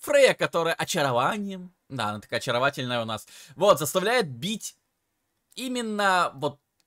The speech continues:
Фрейю. Но, кстати,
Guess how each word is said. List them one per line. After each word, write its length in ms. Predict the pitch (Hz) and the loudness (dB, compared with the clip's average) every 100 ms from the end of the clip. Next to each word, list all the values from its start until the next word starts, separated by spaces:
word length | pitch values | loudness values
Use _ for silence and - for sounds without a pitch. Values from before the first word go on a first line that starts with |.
| _ - | _ -16
Фрейю. 460 | - 98 90 69 _ _ - - _ _ _ _ _ | -10 -4 -4 -4 _ _ -16 -16 _ _ _ _ _
Но, 420 | 185 226 277 - - | -4 4 6 4 -2
кстати, 540 | - - 143 80 - | -6 -2 -2 -2 -8